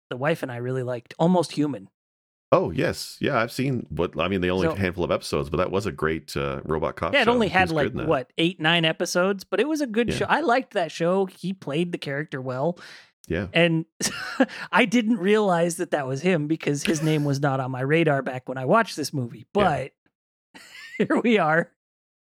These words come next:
Speaker 2: Yeah, and I, like, I like
Speaker 1: It
Speaker 2: him. I like The Rock. How could you go wrong with such a pair? Well, make Doom, I guess. <laughs>
Speaker 1: Yeah, it had Rosamund Pike.
Speaker 2: Oh, I know her.
Speaker 1: Um,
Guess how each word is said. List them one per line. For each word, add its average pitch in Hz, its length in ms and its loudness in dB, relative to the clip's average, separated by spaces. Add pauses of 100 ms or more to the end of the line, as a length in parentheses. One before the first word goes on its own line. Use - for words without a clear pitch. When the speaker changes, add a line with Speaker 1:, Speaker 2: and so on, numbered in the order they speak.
(200)
Speaker 2:
Yeah, 82 200 0
and 95 160 -2
I, - 180 0
like, 117 200 0
I 95 140 2
like 120 120 4
Speaker 1:
It 247 120 4
Speaker 2:
him. 113 140 0
I 98 60 0
like 98 140 0
The 87 80 -4
Rock. 85 260 0
How 107 140 2
could 139 140 -4
you 127 60 -2
go 123 100 2
wrong 101 380 0
with 71 160 -4
such - 220 -4
a 98 60 -8
pair? 65 480 -4
Well, - 320 -6 (360)
make 76 260 -4
Doom, 64 280 -2
I 55 120 -6
guess. 55 380 -8 (100)
<laughs> - 100 -16 (1300)
Speaker 1:
Yeah, 226 200 2
it 202 240 2
had 202 380 2
Rosamund 196 600 0
Pike. 202 640 -2 (920)
Speaker 2:
Oh, 113 120 2
I 190 100 0
know 233 160 -2
her. 135 280 -6 (120)
Speaker 1:
Um, 156 520 0